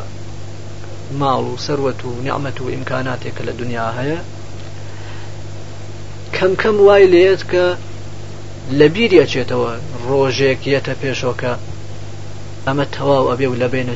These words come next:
چێوە ئینسان ئەبێ بڕوا جوابی ئەو سوالانە باتەوە کە لە پێشاوتمان. غافڵ ئەبێ لەوەی کە ڕۆژێ ئاوا لەسەر ڕێایەتی. جا پێویستە کە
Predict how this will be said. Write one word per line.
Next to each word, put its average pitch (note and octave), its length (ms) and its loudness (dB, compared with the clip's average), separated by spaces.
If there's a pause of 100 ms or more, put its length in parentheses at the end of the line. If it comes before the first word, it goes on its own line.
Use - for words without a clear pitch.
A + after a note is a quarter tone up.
چێوە A#2 360 -4 (180)
ئینسان B2 380 -4
ئەبێ A#2 240 -6
بڕوا A#2 300 -4 (300)
جوابی B2 460 -2 (320)
ئەو B2+ 100 -2 (120)
سوالانە A#2 580 -6
باتەوە A2+ 400 -4
کە - 120 -6
لە B2 100 -6
پێشاوتمان. - 580 -6 (2000)
غافڵ E3+ 400 6
ئەبێ C#3 260 6
لەوەی B2+ 280 2
کە B2+ 120 -2 (300)
ڕۆژێ C3 400 0
ئاوا B2 340 2
لەسەر A2+ 260 -4 (120)
ڕێایەتی. - 500 -6 (3750)
جا C#3+ 140 4 (220)
پێویستە E3 500 4 (100)
کە C#3+ 120 2